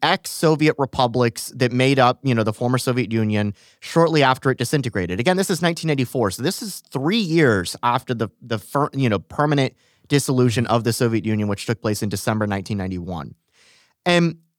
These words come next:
you know, there, it, it's a long paper. It's ninety-three pages. Obviously, we're not gonna go through the entire thing, but there's a segment in here on the chapter on Ukraine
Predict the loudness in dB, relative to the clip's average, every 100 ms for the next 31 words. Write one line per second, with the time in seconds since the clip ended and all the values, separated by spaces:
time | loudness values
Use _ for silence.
0 | _ _ _ 0 4 4 4 4 0 0
1 | 2 4 4 2 0 0 0 0 0 0
2 | 0 2 2 2 2 2 2 0 2 2
3 | 0 0 0 -2 -2 -2 0 0 0 0
4 | 0 0 2 2 2 -2 0 0 2 0
5 | 0 0 2 4 4 2 2 0 -2 0
6 | -2 -2 -2 0 -4 -6 -2 0 0 -4